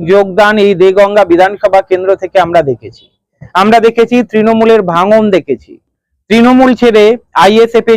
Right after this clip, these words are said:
যোগদানের হিড়িক আমরা দেখেছি। তাছাড়া যদি দেখেন, এই দেগঙ্গা বিধানসভা কেন্দ্রে তৃণমূলের মধ্যে একাধিক গোষ্ঠী রয়েছে এবং এই গোষ্ঠীগুলোর মধ্যে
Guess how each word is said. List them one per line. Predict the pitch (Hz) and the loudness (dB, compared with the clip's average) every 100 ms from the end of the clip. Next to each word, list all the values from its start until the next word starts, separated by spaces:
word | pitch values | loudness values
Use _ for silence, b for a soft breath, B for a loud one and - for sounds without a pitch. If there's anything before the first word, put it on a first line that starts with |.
| 202 | 0
যোগদানের | 196 185 208 214 165 | -2 -2 0 0 0
হিড়িক | 147 185 220 208 180 | 0 0 0 0 0
আমরা | 180 147 | 2 0
দেখেছি। | 131 120 - _ _ _ _ _ _ 196 | -2 -8 -16 _ _ _ _ _ _ -2
তাছাড়া | 202 226 233 220 | 0 2 2 2
যদি | 220 202 | 0 2
দেখেন, | 196 240 208 180 220 _ _ - | 0 0 -4 -4 -10 _ _ -4
এই | 196 185 | -2 2
দেগঙ্গা | 214 226 240 247 214 | 2 2 2 2 2
বিধানসভা | 214 226 233 226 220 - | 0 0 0 0 0 0
কেন্দ্রে | 220 220 185 202 - _ _ | -2 0 0 -2 -6 _ _
তৃণমূলের | 220 247 262 254 254 247 | -2 0 2 2 2 2
মধ্যে | 240 190 196 220 247 _ - 208 | 0 0 0 0 -4 _ 0 0
একাধিক | 208 226 202 233 185 196 | 2 0 2 -2 0 -2
গোষ্ঠী | 214 - 226 208 | -2 -2 -2 0
রয়েছে | 180 - 131 80 - b - | 0 -4 -12 -14 -18 b -2
এবং | 208 233 226 | 0 2 2
এই | 226 190 | 0 2
গোষ্ঠীগুলোর | 220 - 247 220 240 233 220 | -2 0 -6 0 2 2 0
মধ্যে | 226 190 | -2 0